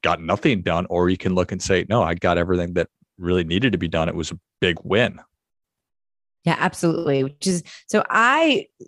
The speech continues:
Speaker 2: recommend that we start with a top five list every day, and that's it. So you don't have the, the hundred on your to-do list. You don't have even ten. You just have five, and you start with your five.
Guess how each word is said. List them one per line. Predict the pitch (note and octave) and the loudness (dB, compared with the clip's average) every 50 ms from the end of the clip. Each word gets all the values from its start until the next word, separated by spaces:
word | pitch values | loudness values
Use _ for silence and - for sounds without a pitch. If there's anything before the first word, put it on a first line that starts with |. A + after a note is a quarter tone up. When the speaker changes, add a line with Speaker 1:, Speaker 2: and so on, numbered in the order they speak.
| - - _ - | -20 -20 _ -2
Speaker 2:
recommend | F#3+ F3+ F3 - F#3 G3 F#3+ F3 E3+ E3+ E3+ - _ _ _ _ - | -2 -2 0 2 2 4 4 4 4 2 0 -4 _ _ _ _ 0
that | F3+ D#3+ E3 | 0 2 2
we | F#3 | 2
start | F3 F#3+ F#3 D#3+ | 2 4 4 4
with | D#3 D#3 - - _ - | 4 4 2 -2 _ -10
a | D#3+ | -8
top | - - E3 C#3+ - - | -4 -2 -2 -2 -2 -2
five | - F3 D3 D3 D3+ C#3 | 0 0 2 2 2 2
list | D3 D#3 F3 F#3 - - - - | 2 2 2 2 0 -4 -4 -2
every | D3+ B2+ C#3+ | -2 0 0
day, | C#3 B2+ G2+ - - - _ - | 0 0 -2 -4 -6 -14 _ -4
and | - E3 | 0 0
that's | E3 F3 - - | 0 0 0 -2
it. | F3+ - - - - - _ _ - - - | -4 -4 -4 -8 -16 -18 _ _ -20 -18 -6
So | - A3+ | 0 2
you | A3+ G#3 | 4 4
don't | E3+ A3 A3+ A3 G#3+ | 4 4 2 2 2
have | A3 F3 F#3+ G#3 A3+ B3+ C4 G#3+ G3+ | 0 0 2 2 4 4 2 2 0
the, | F#3+ - - - | -4 -4 -2 0
the | F3+ D#3+ C#3+ C#3 | 2 2 2 2
hundred | D3 - - F#3 F3+ E3 D#3 F3 E3 E3 D#3+ | 0 0 0 2 2 4 4 4 4 4 2
on | - D3+ E3+ E3 | 2 0 0 2
your | D#3+ D#3+ E3 E3 | 2 0 -2 -4
to-do | - - E3 E3+ F3 | -6 -4 0 2 4
list. | E3+ E3+ F3 F3 | 4 4 4 2
You | F#3 F3 | 0 0
don't | F#3 F#3 | 2 2
have | G3+ F#3+ F#3 F#3 | 2 2 4 2
even | F#3+ F#3 F#3 F3 | 2 2 0 0
ten. | - B3 A#3+ G3 D#3+ D3+ | 0 2 2 2 2 0
You | D#3 D#3 | -2 -4
just | C#3+ - - F#3 G#3+ G3+ G3 F3 - - | -6 -6 -2 0 0 2 0 0 -2 -2
have | F3 D#3+ D#3+ - - | -2 -2 -2 -2 -2
five, | D3+ A#2+ G#2 F#2 A2 C#3 | 0 0 2 2 0 0
and | D3 D#3+ | 0 -2
you | D#3 | -2
start | D3 - - D#3 B2+ G#2 | -2 -2 -2 -2 0 -2
with | D3 D3 | -2 -2
your | D3+ D#3 C#3+ | -4 -4 -4
five. | - C#3+ C#3 C#3+ D#3+ G#3 C4 B3+ | -2 -2 0 2 2 2 0 0